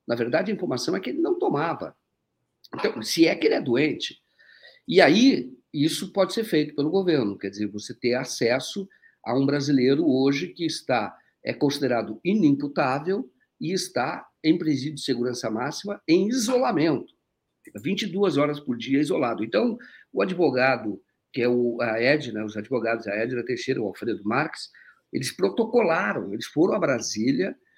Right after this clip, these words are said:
a Edna foi a Brasília e protocolou no Ministério dos Direitos Humanos, dizendo, "Olha, que seja feita uma comissão de direitos humanos e que vá visitar." Não significa defender o Adélio, mas significa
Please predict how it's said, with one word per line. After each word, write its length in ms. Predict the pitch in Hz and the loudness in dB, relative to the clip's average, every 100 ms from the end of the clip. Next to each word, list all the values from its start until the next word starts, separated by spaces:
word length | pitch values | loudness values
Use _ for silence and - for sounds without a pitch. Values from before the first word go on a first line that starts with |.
| _ _ - | _ _ -8
a 120 | 104 | -2
Edna 400 | 98 151 131 107 | 2 2 0 -6
foi 140 | - 117 | -2 -2
a 60 | |
Brasília 420 | 107 101 - 143 | -2 -6 -4 -2
e 60 | 180 | -2
protocolou 720 | 175 190 208 - 190 165 226 | -4 -4 -4 0 2 4 4
no 80 | 175 | 4
Ministério 460 | 120 107 - 120 107 | 2 0 -2 -4 -4
dos 100 | - | -8
Direitos 280 | 98 - | -8 -8
Humanos, 520 | 110 92 90 - - - - - - | -12 -10 -12 -14 -20 -20 -20 -20 -12
dizendo, 360 | 131 127 139 156 | -2 2 4 6
"Olha, 340 | 139 104 - _ _ _ _ | 4 2 -4 _ _ _ _
que 100 | 143 | -6
seja 400 | 135 - 185 233 | -2 2 2 2
feita 360 | 214 147 139 127 | 0 2 2 0
uma 160 | 107 | -4
comissão 500 | - 156 135 - 110 | -4 -2 -2 -2 -2
de 100 | 107 | -4
direitos 380 | 117 110 110 - | -6 -4 -4 -6
humanos 500 | - - 160 190 185 - | -12 -2 0 0 -4 -8
e 80 | 214 | -6
que 100 | 262 | -4
vá 380 | 233 - 370 - - | -4 -6 -8 -12 -10
visitar." 280 | 139 139 127 | -6 -2 2
Não 160 | 147 | 2
significa 840 | - 196 - 165 151 147 139 202 208 | 0 -8 -12 -2 4 4 4 -2 -4
defender 600 | 160 165 139 120 123 135 | -2 -2 0 0 0 -2
o 100 | 113 | -2
Adélio, 320 | - 101 90 | -6 -8 -10
mas 120 | 98 - | -10 -8
significa 680 | 131 123 - 190 - 117 | -4 -4 -2 -6 -2 -4